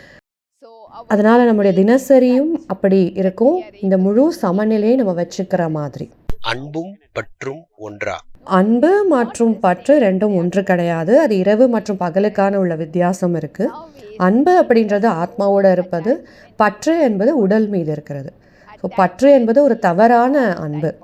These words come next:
Speaker 1: அது ஒரு சுயநலத்துக்கான ஒரு அன்பாக ஆயிடுது. அது அதிகமான துக்கத்தை கொடுக்குது. அதனால தான் நாம ராஜயோகத்திற்கு வரும் பொழுது நம்ம தெளிவாக புரிஞ்சுக்கிறோம், அன்பு மற்றும் பற்றுக்கான வித்தியாசம்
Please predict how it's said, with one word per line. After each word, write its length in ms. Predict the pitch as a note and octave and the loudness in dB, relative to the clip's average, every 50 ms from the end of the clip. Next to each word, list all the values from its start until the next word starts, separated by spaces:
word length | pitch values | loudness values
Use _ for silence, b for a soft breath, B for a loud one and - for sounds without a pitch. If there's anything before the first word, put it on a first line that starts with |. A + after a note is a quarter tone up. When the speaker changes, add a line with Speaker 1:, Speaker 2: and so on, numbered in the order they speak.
| F#3 B B B B B B B | -20 B B B B B B B
Speaker 1:
அது 520 | - A#3+ A#3 A#3+ B3 A#3+ A3+ G#3+ G3 F#3 G3 | -4 0 4 6 6 6 6 6 4 2 2
ஒரு 180 | G3 F#3+ G#3+ F#3+ - - | -2 -4 -4 -6 -2 0
சுயநலத்துக்கான 1000 | B3 C4 D4 D#4+ D#4 D#4+ D4 C4+ C4 B3+ B3+ A#3+ A#3 A#3+ - G3 F#3+ G3 G3+ G3+ | 2 4 4 4 2 2 2 2 2 0 0 -4 -4 0 -2 0 0 0 0 0
ஒரு 140 | F#3 F3 | 0 0
அன்பாக 500 | F3 E3+ E3+ E3+ E3+ F3+ F3 E3+ E3+ F3+ | 0 -2 -4 -2 -2 0 0 -2 -2 -4
ஆயிடுது. 560 | E3+ E3 D#3+ D#3+ D#3 D3+ - - G#3+ D4 F#4 - B B B B B B _ _ | -6 -4 -4 -6 -6 -6 -4 -2 -2 -2 -2 -4 B B B B B B _ _
அது 120 | E4 E4 | -2 0
அதிகமான 920 | C#4+ A#3 B3+ C4 C4 D4 C#4+ C#4+ C#4 C#4 D4 D#4 D#4 C4 A3 G3 F3+ F#3 - - _ - | 2 2 4 4 4 4 4 4 2 2 2 2 2 2 2 0 -2 -2 -8 -14 _ -6
துக்கத்தை 500 | G#3+ A3 A3 - C#4 C#4 C#4 B3+ A#3+ A#3+ | -6 -6 0 2 0 2 4 2 2 2
கொடுக்குது. 420 | - E3+ D#3 D#3+ - D#3 C#3 C#3 - - B B B B B B | 0 -2 -2 -2 -6 -8 -10 -10 -12 -14 B B B B B B
அதனால 400 | F#3 F#3+ G#3+ A#3 A#3+ A#3+ B3 B3+ | 0 2 4 4 4 4 4 4
தான் 160 | A#3+ C#4+ C#4 | 4 2 2
நாம 220 | C#4 A#3+ A3+ G#3+ | 2 0 0 0
ராஜயோகத்திற்கு 1080 | G3 F#3 F3 F#3+ G#3 G#3 A3+ B3 B3 A3+ A#3+ A#3+ A#3+ A3+ A#3 - A#3+ A3+ G3 F3+ D#3+ - - | 0 2 2 0 0 2 2 2 4 2 2 0 0 -4 0 0 2 4 4 2 0 -2 -6
வரும் 280 | F3+ E3+ F3+ F#3+ G3 | -4 0 0 0 0
பொழுது 420 | F#3+ F#3 F3+ F3+ F3 F3+ A3+ C#4+ E4 | 0 0 0 0 0 0 0 0 0
நம்ம 220 | D4 A3+ G#3 G3 | 0 0 0 -2
தெளிவாக 580 | F#3+ - F3+ F3+ G3 A3 G#3+ A#3 A#3+ C4 B3+ C4+ | 0 0 0 2 2 2 4 4 4 4 4 0
புரிஞ்சுக்கிறோம், 1000 | - - G3 F#3 F#3+ G3 F#3+ G3+ G3+ G3+ - E3 D3+ C#3+ C#3+ E3 A3+ D#4 F#4+ B B B B B B B B | 0 0 -2 -2 -2 -4 -4 -4 -4 -2 -2 -2 -2 -4 -4 -2 -2 -2 -2 B B B B B B B B
அன்பு 500 | B F3 E3 E3+ F#3 G3 G3 B3+ C#4 D4 | B -2 -2 0 0 2 4 4 4 4
மற்றும் 400 | C4+ A3 F#3 F3+ - - C4 C#4+ | 4 0 -2 -2 -2 -4 -4 -2
பற்றுக்கான 800 | C4 F3+ E3 - - G3 F#3+ G3 - F3+ D#3+ D#3 E3 A3+ D#4 D#4 F#3+ | -2 -6 -6 -4 -6 -6 -6 -4 -6 -6 -4 -4 -4 -4 -4 -4 -4
வித்தியாசம் 760 | F3 E3 D#3+ E3 F#3 F#3 F3+ F3 F3+ F3+ - - B3 D#4+ | -8 -8 -4 -2 0 0 0 -2 -4 -6 -6 -6 -6 -6